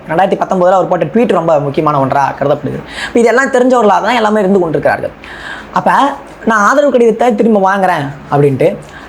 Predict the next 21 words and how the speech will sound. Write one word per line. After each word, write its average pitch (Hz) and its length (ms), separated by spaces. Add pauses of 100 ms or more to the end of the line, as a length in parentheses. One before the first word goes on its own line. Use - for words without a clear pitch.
(120)
சந்திரபாபு 247 320
அவர்கள் 170 380 (220)
சொல்லும்பொழுது 185 600 (840)
அங்க 214 480 (1300)
என்ன 247 220
ஆகும் 233 200
அப்படின்ட்டு 190 120
பார்த்தீங்கன்னா, 208 300
கட்சி 247 360
தாவல் 247 320
என்பது 160 520
நடைபெறும். 131 360 (280)
இதுக்கு 254 220
பேர் 262 220
கொறடா 214 280 (160)
அப்படின்ட்டு 165 300
பேர். 147 320
கொறடா 202 180
சட்டத்தை 208 540
மீறி 240 320
செயல்படுவதாக 170 640